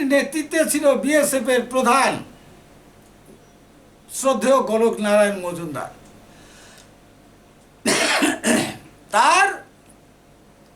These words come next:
পরামর্শে এই স্বাধীন বাংলাদেশ সরকার তৈরি হয়েছিল এবং বাংলাদেশের মাটিতে এই সরকার গঠন হয়েছিল। এই সরকার গঠনের সময়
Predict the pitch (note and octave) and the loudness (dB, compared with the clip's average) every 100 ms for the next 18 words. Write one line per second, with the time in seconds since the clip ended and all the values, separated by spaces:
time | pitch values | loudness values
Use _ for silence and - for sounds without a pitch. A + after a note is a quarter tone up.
0 | - - _ E3+ B3+ D#4+ E4 D#4+ - C#3+ | -20 -20 _ -4 2 2 4 2 0 -12
1 | B2+ A2+ - - - - - - - C4 | -14 -16 -20 -20 -20 -20 -20 -18 -2 0
2 | E4+ E4+ - - - - - A3 B3 D4+ | 2 -2 -4 -18 -20 -16 -2 0 2 2
3 | C#4+ B3 A#3+ A#3+ A3+ A3+ G#3+ - G3 G3 | 2 0 0 2 2 2 0 -4 -4 0
4 | G#3 C4+ D4+ - A3 G#3 E3+ C#3 D3+ C3 | 2 4 2 0 2 2 2 -8 -10 -10
5 | A2 - - - - - - - - - | -14 -20 -20 -20 -20 -20 -20 -20 -20 -20
6 | - B3+ D#4 F#4 F#4 B3 G#3+ A#3+ C#4+ C#4+ | -4 0 4 4 2 0 0 0 0 0
7 | C#4+ D4+ F4+ F#4 D#4 C#4+ C4+ B3 C4 B3+ | 0 -2 -2 0 0 0 0 -2 -2 -2
8 | - A#3 G#3 A3 G#3 A3 G#3 A3 F3+ G3 | -2 -2 0 -2 0 0 0 -2 -2 -2
9 | G3 A3 A#3+ D4 D4 - - - - G3+ | -2 -2 2 4 2 -2 -18 -20 -12 -2
10 | B3+ B3 B3 C4 C4+ A#3+ A3 A#3+ A#3 C4+ | -2 0 0 0 0 0 0 0 0 0
11 | A#3+ - A3+ F#3 D3 | -2 -4 -6 -4 -6